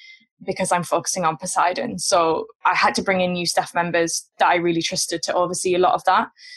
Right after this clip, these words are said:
which has actually been great because it's really helpful, um, and it really does keep me organized as well because I've got people organizing me.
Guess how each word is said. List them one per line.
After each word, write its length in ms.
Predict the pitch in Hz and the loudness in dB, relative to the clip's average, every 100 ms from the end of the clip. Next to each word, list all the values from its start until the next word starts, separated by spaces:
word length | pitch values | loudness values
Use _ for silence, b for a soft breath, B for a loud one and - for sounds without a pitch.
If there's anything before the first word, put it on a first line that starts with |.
| B B - | B B -6
which 140 | 226 | 0
has 80 | 233 | 2
actually 300 | 247 - 226 | 2 2 2
been 160 | 208 196 | 2 2
great 260 | 190 180 | 2 2
because 500 | - 190 170 - - - - - | 2 0 0 -2 -4 -8 -2 -2
it's 200 | 226 233 | 0 0
really 200 | 220 196 | 0 2
helpful, 600 | 196 - - 160 190 - 180 | 2 2 0 -2 -2 -2 0
um, 380 | 180 175 180 - | 2 0 -2 -2
and 120 | 185 | -2
it 40 | 160 | 0
really 200 | 180 170 | 0 0
does 160 | 180 | -4
keep 220 | - 180 | -4 -6
me 100 | 175 | -2
organized 480 | 165 170 170 165 - | -2 0 -2 -2 -4
as 100 | 170 160 | -2 0
well 180 | - | 0
because 500 | - - - - - - | -2 -6 -4 -4 -8 -6
I've 140 | 170 | -4
got 160 | - - | -4 -6
people 260 | 175 170 165 | -8 -2 -2
organizing 500 | 165 170 165 170 165 | 0 -2 -4 -4 -8
me. 200 | - | -2